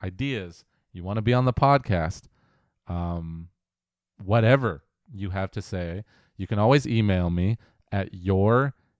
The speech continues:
E X B F podcast at gmail dot com. No caps, no spaces. Or you can reach out on my Instagram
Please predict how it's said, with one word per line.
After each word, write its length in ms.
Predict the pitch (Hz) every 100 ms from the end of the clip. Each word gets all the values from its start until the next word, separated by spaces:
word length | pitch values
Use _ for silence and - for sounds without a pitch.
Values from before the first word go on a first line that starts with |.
| _
E 160 | 110 -
X 420 | 101 107 - - - 98
B 200 | 101 120
F 360 | 98 98 107 - - _ _ -
podcast 680 | 120 107 90 80 101 - - _ _ _ -
at 140 | 98
gmail 460 | 92 92 90 90 90
dot 160 | 101
com. 360 | - 131 95 80 - _ _ _ _
No 180 | 92 90
caps, 340 | - 85 -
no 120 | 82
spaces. 500 | 101 - 85 95 - _ _ _ _ _ _ _ -
Or 440 | 208 143 131 175 _ _ _ -
you 140 | 92
can 120 | 104
reach 220 | 98 110 107
out 320 | 95 98 - _
on 180 | 87 90
my 140 | 90
Instagram 720 | 131 160 - 87 85 85 120